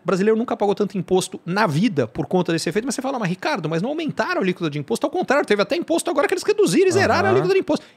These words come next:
Speaker 1: E é verdade. E
Speaker 2: Uhum.
Speaker 1: ainda assim, o brasileiro nunca pagou tanto imposto por conta disso. Até por um outro efeito, tá? Porque como eles não reajustam, por exemplo, pegar um imposto de renda, eles não reajustam o valor mínimo pro cara pagar o imposto de renda,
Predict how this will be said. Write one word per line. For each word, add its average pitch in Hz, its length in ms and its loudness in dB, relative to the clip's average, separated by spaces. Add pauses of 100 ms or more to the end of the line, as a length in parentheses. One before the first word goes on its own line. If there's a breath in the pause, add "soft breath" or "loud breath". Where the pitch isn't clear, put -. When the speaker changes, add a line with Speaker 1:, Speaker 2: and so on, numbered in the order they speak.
Speaker 1:
E 180 200 2
é 269 120 4
verdade. 202 580 2 (100)
E 175 100 -6
Speaker 2:
Uhum. 170 80 0
Speaker 1:
ainda 190 100 0
assim, 208 320 -4
o - 20 -10
brasileiro 196 380 2
nunca 175 240 -2
pagou 175 200 0
tanto 196 200 -4
imposto 220 280 -2
por 240 100 -6
conta 240 140 -2
disso. 175 120 -8 (200 loud breath)
Até 247 200 0
por 294 100 -2
um 247 60 2
outro 247 200 2
efeito, 190 380 0
tá? 147 200 0 (220 loud breath)
Porque - 140 -18
como 247 160 0
eles 285 120 2
não 240 120 2
reajustam, 170 720 2 (320 loud breath)
por 165 120 0
exemplo, 151 180 0
pegar 165 180 2
um 165 60 2
imposto 160 220 0
de 156 80 0
renda, 139 280 -2
eles 135 140 -4
não 196 140 2
reajustam 170 680 0
o 156 80 -2
valor 160 360 2
mínimo 160 400 2
pro 123 120 -4
cara 127 220 -2
pagar 127 320 -2
o 127 80 -4
imposto 123 300 -8
de 117 40 -6
renda, 160 300 -2